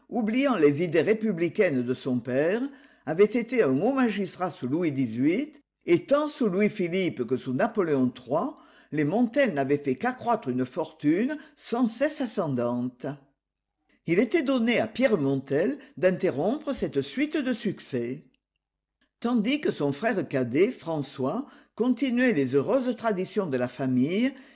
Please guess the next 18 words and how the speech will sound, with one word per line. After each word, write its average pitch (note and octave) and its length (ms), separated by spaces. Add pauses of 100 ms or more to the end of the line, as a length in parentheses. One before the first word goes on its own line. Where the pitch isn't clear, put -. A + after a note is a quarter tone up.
(100)
et D#3 140
tâchait B3+ 480
à D#3+ 60
faire C#3+ 260
son C#3 240
chemin G#3+ 380
dans B2 160
la B2 100
magistrature, E3+ 1040 (460)
Pierre G#3+ 340
se D3+ 140
lançait A3+ 400
dans D#3 160
les - 200
affaires G#3+ 280
et C3 60
la B2 100
finance, D3+ 680